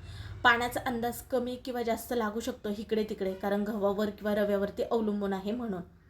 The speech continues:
आता ना इथे मी एक कप गव्हाचं पीठ आणि अर्धा कप रवा घेतला होता. एवढ्या मिश्रणासाठी ना एकूण दीड कप इतकं पाणी लागलेलं आहे सुरुवातीपासून आत्तापर्यंत.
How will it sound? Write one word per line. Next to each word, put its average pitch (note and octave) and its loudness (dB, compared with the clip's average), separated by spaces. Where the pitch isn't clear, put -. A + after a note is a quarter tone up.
आता A3+ 4
ना C#4 4
इथे B3 0
मी B3 -2
एक A#3+ 0
कप B3+ -4
गव्हाचं A3+ 2
पीठ G#3+ -2
आणि G#3 2
अर्धा G#3+ 2
कप A3+ -2
रवा A3 2
घेतला G3 -6
होता. E3+ -8
एवढ्या A#3 6
मिश्रणासाठी A#3+ 0
ना F#3 -4
एकूण A3+ 0
दीड B3+ 2
कप - -2
इतकं A3+ -6
पाणी G3 2
लागलेलं F#3 -2
आहे F#3 -2
सुरुवातीपासून A3 0
आत्तापर्यंत. F3+ -6